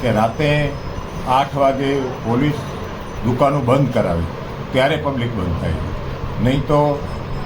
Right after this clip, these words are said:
પ્રવાસ ચાલુ જ રહે છે. એટલે માતાજીને, માતાજી ઉપર માણસોને બહુ આસ્થા છે અને આસ્થાની હિસાબે આજે એનો દિવસ છે, દિવસની હિસાબે વધારામાં વધારે આજે અહીંયા કણે માણસો આવે. આમે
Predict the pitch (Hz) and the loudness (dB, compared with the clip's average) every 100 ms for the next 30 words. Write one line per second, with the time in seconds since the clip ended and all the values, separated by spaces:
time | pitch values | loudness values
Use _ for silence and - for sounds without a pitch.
0 | - - - - - - 147 160 151 - | -6 -6 -6 -6 -4 0 4 6 4 2
1 | 151 170 185 131 101 85 - - - - | 2 4 4 2 0 -2 -6 -6 -6 -4
2 | - - - - 135 120 117 123 143 147 | -6 -6 -6 0 2 4 4 2 0 0
3 | 147 151 156 151 143 120 143 147 147 139 | 0 0 0 2 2 2 0 0 0 2
4 | 147 143 - - - - - 101 127 - | 0 0 -6 -6 -6 -6 -2 0 0 0
5 | 143 143 127 107 131 117 117 - 139 135 | -2 0 2 2 4 2 2 0 0 0
6 | 156 147 - - 127 110 117 131 143 160 | -2 -2 -2 -2 0 2 0 0 0 0
7 | 135 123 117 143 143 139 117 139 151 - | 0 2 2 0 -2 0 2 2 2 0
8 | 117 117 147 147 135 135 147 143 95 92 | 0 2 0 0 -2 -2 -2 0 -2 0
9 | 123 156 165 131 120 120 117 - - - | 2 4 4 2 2 0 0 -2 -4 -2
10 | - 127 110 107 104 - - 113 101 104 | 0 0 2 0 -2 -6 0 0 2 -2
11 | 95 98 98 104 92 95 80 - - - | 0 0 0 0 0 0 0 -4 -6 -4
12 | 123 143 156 | 0 2 2